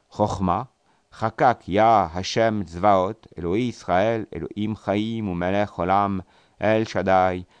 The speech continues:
rachum vechanun, ram venisa, shochen ad marom, vekadosh shemo, uvara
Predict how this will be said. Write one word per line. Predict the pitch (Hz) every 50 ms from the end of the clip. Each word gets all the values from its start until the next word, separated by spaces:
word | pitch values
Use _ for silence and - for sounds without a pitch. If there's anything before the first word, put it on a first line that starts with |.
| _ _ -
rachum | 90 95 95 - - 120 123 123 120 110
vechanun, | 92 101 98 - 110 104 107 104 107 113 113 110 110 107 95
ram | - 98 110 113 110 107 104
venisa, | 98 98 98 104 113 123 117 - - 101 101 101 101 - _ - _ _ _
shochen | - - 107 101 - 123 120 120 123 127 123 123 123 110 -
ad | - 101 110 110 107 104
marom, | 104 98 98 92 92 98 98 95 95 98 92 69
vekadosh | 71 92 98 - - 92 95 95 95 98 98 - -
shemo, | - - 95 90 90 90 90 92 92 87 - _ _ _ _ _ _ _ _ _ _
uvara | - 85 92 117 120 120 127 127 117 107 110